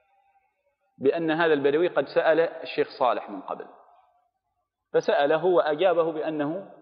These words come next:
لك رجعة. وعلم الشيخ الحارثي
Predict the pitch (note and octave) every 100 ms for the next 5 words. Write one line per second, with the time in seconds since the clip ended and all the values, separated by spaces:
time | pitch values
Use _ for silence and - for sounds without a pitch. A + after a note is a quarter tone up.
0 | - _ _ _ C3 D3 D3+ G#3 - -
1 | - _ _ _ C3 A2+ E2+ D2+ - -
2 | _ _ _ _ _ _ _ _ _ _
3 | _ - C3 E3+ G#3 E3+ - C#3+ G#2 -
4 | F2 E2 -